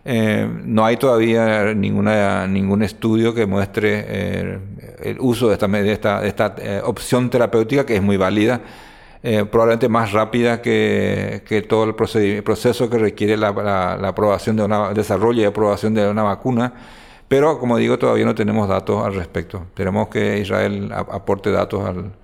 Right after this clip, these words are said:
con, con respecto a esta opción, como dije, terapéutica más rápida, más sencilla que la, la vacuna.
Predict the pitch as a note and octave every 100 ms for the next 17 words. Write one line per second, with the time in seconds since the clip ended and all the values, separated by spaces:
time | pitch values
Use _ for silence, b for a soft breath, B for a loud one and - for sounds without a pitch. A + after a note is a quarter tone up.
0 | _ - F#2 F2+ F#2+ F#2+ F#2+ G2+ G2+ F#2+
1 | - G#2 G2 - G2+ - G#2+ G#2+ G#2+ G#2
2 | G#2 G#2+ G#2 G#2 G#2+ G#2+ G2+ G2 B B
3 | B B G#2 G#2 A#2+ A2+ A#2+ C3 A2 A2
4 | G#2+ A2+ - A2 A#2 A2+ G#2+ G2 F#2 F#2
5 | G2 G2 F#2 G2+ F#2+ F2